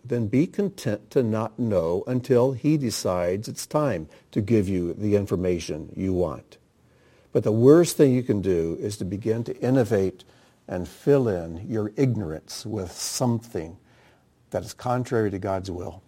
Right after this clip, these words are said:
So we don't know what became of him. So Aaron said to them,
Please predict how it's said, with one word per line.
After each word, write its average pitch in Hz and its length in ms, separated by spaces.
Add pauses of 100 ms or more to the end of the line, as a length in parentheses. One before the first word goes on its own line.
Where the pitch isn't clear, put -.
(2000)
So 165 160
we 160 80
don't 202 240
know 170 160
what 147 200
became 139 360
of 131 140
him. 80 200
So 113 160
Aaron 143 220
said 143 240
to 131 120
them, 101 420